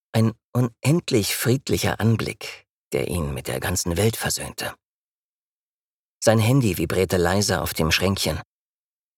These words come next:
„Wei?“ nahm Li Sewen das Gespräch an. „Hallo, Li Sewen.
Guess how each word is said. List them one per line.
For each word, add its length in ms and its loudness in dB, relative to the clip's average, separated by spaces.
„Wei?“ 300 4
nahm 240 2
Li 160 0
Sewen 400 2
das 160 0
Gespräch 460 0
an. 180 -4
„Hallo, 440 2
Li 200 -6
Sewen. 420 -2